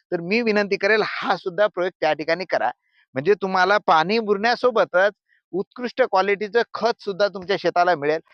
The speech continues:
आता आपण वत्सगुल्म कंपो रि-, रिचार्ज पीठ जो, अ,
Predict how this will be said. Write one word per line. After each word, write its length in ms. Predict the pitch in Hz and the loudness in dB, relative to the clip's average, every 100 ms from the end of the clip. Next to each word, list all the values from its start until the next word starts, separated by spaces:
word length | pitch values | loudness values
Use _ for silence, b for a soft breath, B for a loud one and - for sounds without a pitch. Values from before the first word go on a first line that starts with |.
| b - | b -6
आता 220 | 151 202 | 0 2
आपण 200 | 202 202 | 2 0
वत्सगुल्म 580 | 170 - 226 208 208 220 | -2 0 -2 -2 -4 -2
कंपो 340 | 196 180 208 | -4 -2 -2
रि-, 400 | 202 190 180 160 | -2 -4 -6 -4
रिचार्ज 380 | 165 190 190 - | -4 -2 -4 -4
पीठ 160 | 196 135 _ | -4 -6 _
जो, 320 | 160 185 190 - 151 | -2 0 0 -4 -14
अ, 180 | 147 | -12